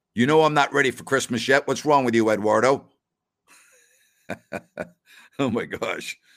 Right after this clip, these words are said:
Oh, I love you fans. There's no way you'd be calling De'Aaron Foxy. I know it. Wow. Is that what they call him? Foxy? No. I can guarantee you that would not happen. Incredible. All right. Let's move along. Uh,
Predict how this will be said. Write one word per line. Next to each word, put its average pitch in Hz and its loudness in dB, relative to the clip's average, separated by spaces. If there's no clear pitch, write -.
Oh, 131 2
I 95 0
love 98 -2
you 92 -8
fans. 87 -6
There's 98 -8
no 120 -4
way 117 2
you'd 113 -4
be 101 -8
calling 104 -4
De'Aaron 98 -6
Foxy. 92 -6
I 87 -4
know 95 -6
it. 85 -10
Wow. 85 -6
Is - -18
that 104 -4
what 101 -6
they 101 -6
call 104 -2
him? 117 -6
Foxy? 117 -6
No. 78 -10
I - -12
can 78 -14
guarantee 87 -6
you 82 -4
that 87 -6
would 73 -12
not 76 -8
happen. 76 -12
Incredible. 82 -6
All 107 0
right. 95 -2
Let's 117 -2
move 123 0
along. 135 2
Uh, 104 -4